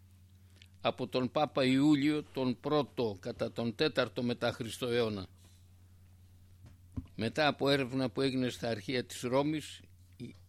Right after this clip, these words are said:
για τη χρονιά της απογραφής του Αυγούστου και κατόπιν υπολογισμών που έγιναν με βάση με τα Ευαγγέλια, ενώ μέχρι τότε, τον τέταρτο αιώνα, τον εόρταζαν κατά την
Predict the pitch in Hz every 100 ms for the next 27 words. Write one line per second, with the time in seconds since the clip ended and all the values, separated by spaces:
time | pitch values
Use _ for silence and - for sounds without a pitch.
0 | - - - - 107 117 - 123 - 120
1 | 120 151 139 - 131 127 113 113 104 135
2 | - 123 117 135 147 - 107 113 104 107
3 | 139 147 135 123 - - - - - -
4 | - - - - 107 117 110 110 101 117
5 | 151 160 113 123 143 139 143 139 120 117
6 | 139 139 127 131 - 117 107 123 127 131
7 | 107 98 95 - - - - - - 113
8 | 127 147 139 139 131 135 113 - 120 113
9 | - 165 170 113 110 135 131 117 113 117
10 | 113 151 160 147 127 120 117 147 160 156
11 | 151 156 160 185 - - - - - 147
12 | - 135 - 131 131 117